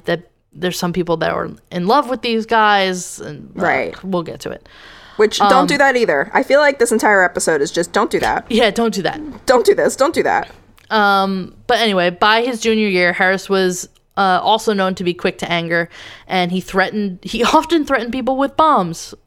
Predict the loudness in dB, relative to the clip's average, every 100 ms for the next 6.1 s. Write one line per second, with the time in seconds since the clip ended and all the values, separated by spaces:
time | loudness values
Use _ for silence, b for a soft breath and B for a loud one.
0 | _ _ _ -6 2 4 6 6 6 4
1 | 4 4 6 6 6 6 4 4 4 2
2 | 2 2 2 2 0 -2 0 0 2 2
3 | 0 0 -2 -2 -4 -4 -2 0 0 -2
4 | 0 0 2 0 -4 -4 -4 -6 -8 -8
5 | -6 -6 -10 -10 -12 _ -8 -4 -2 -4
6 | -6